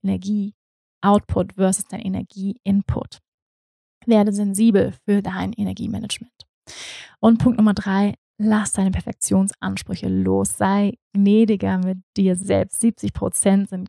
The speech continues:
gut genug. Denn Perfektionismus und Vergleiche sind der beste Weg, dich selbst unglücklich zu machen. Und das wollen wir ja nicht, oder? Wir wollen doch alle zufrieden sein.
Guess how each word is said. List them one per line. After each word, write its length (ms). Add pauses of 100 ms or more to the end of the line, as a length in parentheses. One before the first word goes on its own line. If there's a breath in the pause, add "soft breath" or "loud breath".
gut 320
genug. 520 (180)
Denn 140
Perfektionismus 760
und 160
Vergleiche 480
sind 140
der 80
beste 460
Weg, 220
dich 120
selbst 340 (120)
unglücklich 580
zu 120
machen. 300
Und 140
das 160
wollen 180
wir 100
ja 40
nicht, 220
oder? 140
Wir 120
wollen 160
doch 120
alle 220 (720 soft breath)
zufrieden 380
sein. 340